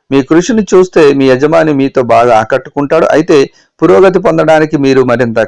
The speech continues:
కష్టపడాలి. ఈ వారం వ్యాపారాలకు చాలా ముఖ్యమైనది. మీ పని ఏదైనా ఎక్కువ కాలం జరగకుండా ఉంటే, అది ఈ సమయంలో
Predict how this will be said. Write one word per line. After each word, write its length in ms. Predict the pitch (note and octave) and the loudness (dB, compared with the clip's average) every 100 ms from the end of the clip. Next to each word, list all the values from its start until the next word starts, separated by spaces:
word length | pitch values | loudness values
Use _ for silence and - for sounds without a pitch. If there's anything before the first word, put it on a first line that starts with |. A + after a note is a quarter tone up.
| A2+ | -4
కష్టపడాలి. 520 | A2 C3+ C3 C#3 D#3 E3 | -4 -4 0 2 2 0
ఈ 40 | C3 B2+ | 0 2
వారం 220 | D#3 C3 A2+ | 2 0 0
వ్యాపారాలకు 560 | A#2+ D3+ D#3 D#3 D3+ C3 B2 | 0 0 0 0 -2 -4 -2
చాలా 240 | A#2 D3 - _ _ - G2 | 0 0 -2 _ _ -12 -12
ముఖ్యమైనది. 580 | - D3 D3 D3 D3+ C4 _ _ _ _ _ _ _ _ B2+ | -4 -2 0 0 0 -4 _ _ _ _ _ _ _ _ -2
మీ 80 | D3+ E3 | 0 0
పని 160 | E3 F3+ E3+ | 2 2 2
ఏదైనా 300 | E3 E3+ E3+ | 2 2 0
ఎక్కువ 180 | D3+ E3 D3+ | 0 -2 0
కాలం 180 | D3 C#3+ B2+ | 0 0 0
జరగకుండా 440 | B2+ B2+ B2+ B2+ B2 | 0 0 -2 -2 -2
ఉంటే, 180 | C3+ C3+ G2 _ _ - | 0 0 0 _ _ -4
అది 120 | C#3+ D3+ | -2 0
ఈ 20 | D#3 | 0
సమయంలో 360 | D3+ E3 E3 | -2 0 0